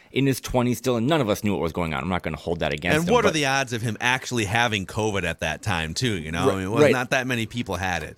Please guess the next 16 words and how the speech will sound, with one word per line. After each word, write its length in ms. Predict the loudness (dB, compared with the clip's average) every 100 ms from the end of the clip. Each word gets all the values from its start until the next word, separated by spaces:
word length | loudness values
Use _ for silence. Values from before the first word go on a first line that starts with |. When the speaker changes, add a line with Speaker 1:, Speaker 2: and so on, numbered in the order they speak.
| -8
Speaker 1:
Right, 400 | 6 8 8 6
so 80 |
it's 80 | 2
just 140 | 2 2
like, 140 | 4
I'm 160 | 2 2
not 240 | 2 2
gonna 260 | 4 2 2
Speaker 2:
<laughs> 100 | 2
Speaker 1:
paint 340 | 2 6 4 4
him 280 | 4 4
with 180 | 2 2
that 320 | 0 0 0
brush, 320 | 2 2 2 0
but 200 | 0 2
I, 160 | 0